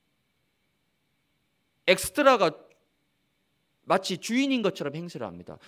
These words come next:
그건 잘못된 거죠. 그건 틀린 거죠. 그건 속은 겁니다.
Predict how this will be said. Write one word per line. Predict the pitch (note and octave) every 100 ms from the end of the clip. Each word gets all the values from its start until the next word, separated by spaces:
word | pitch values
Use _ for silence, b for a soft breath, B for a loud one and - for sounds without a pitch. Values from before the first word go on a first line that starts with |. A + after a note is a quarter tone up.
| b
그건 | - A#3+
잘못된 | - A2 D3 - A#3
거죠. | C#3 - E2+
그건 | - E3+
틀린 | - C4+ C4
거죠. | G#3+ G#3
그건 | G3 D3
속은 | - B3+ A#3
겁니다. | C#3 D#2 D2+ D#2+ _